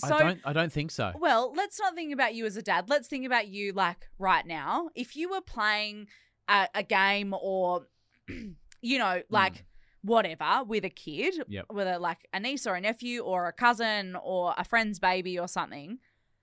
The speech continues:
Speaker 2: what's your stance on, like, letting them win?
Speaker 1: Okay, so I,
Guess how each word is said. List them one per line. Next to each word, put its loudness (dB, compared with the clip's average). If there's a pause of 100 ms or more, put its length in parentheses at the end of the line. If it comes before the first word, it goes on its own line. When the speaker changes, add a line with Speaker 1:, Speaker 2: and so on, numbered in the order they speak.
(200)
Speaker 2:
what's -2
your -2
stance 0
on, 0
like, 2
letting 0
them -12
win? -14 (260)
Speaker 1:
Okay, -6
so -6 (600)
I, 0